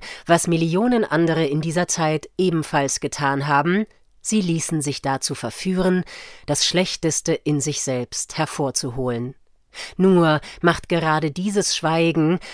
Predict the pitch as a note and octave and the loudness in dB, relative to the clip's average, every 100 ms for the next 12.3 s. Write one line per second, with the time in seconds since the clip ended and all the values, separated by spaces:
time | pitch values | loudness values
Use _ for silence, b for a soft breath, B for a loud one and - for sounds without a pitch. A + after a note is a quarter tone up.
0 | - D#3+ - G#3 A3 G3 F#3 E3 E3 D#3 | -4 -2 0 2 4 2 2 2 2 0
1 | C#3+ D3+ D#3 F#3+ E3+ D3+ E3 F3 E3+ D#3 | -2 -2 -2 0 0 0 -2 -2 0 0
2 | - D#3+ - - C#3+ D3+ - - - _ | -2 -4 -6 -4 -2 -4 -6 -10 -10 _
3 | - F#3 F3+ D3 D#3+ C3+ C3+ - - B2 | -4 -2 0 0 -2 -2 -6 -6 -6 -6
4 | A2 A2 - - - _ _ _ _ _ | -6 -8 -10 -20 -20 _ _ _ _ _
5 | - F3+ - E3 A3+ - - _ _ B | -8 -6 -2 -4 -4 -10 -20 _ _ B
6 | B B B F#3+ G#3 F#3 F#3+ G3 F#3+ B | B B B 2 4 4 4 4 2 B
7 | B - G3 G3 F3+ G3+ E4+ - G#3+ E3 | B -2 6 6 8 6 6 4 2 4
8 | F3 G#3+ D3+ C#3+ F3 D#3 B2+ - C#3+ - | 4 4 2 0 0 -2 -2 -2 -4 -4
9 | C3+ D3 D3+ - C3+ C#3 D#3 - D3 E3 | -4 0 0 -2 -4 -4 -6 -4 0 0
10 | D3+ - - - - _ _ - D#3+ D#3 | 0 -4 -10 -14 -20 _ _ -4 0 0
11 | - D#3+ E3 F#3 D3 D3 D3 - - - | 0 0 0 0 0 0 -2 -2 -2 0
12 | C#3 A#2 | 0 0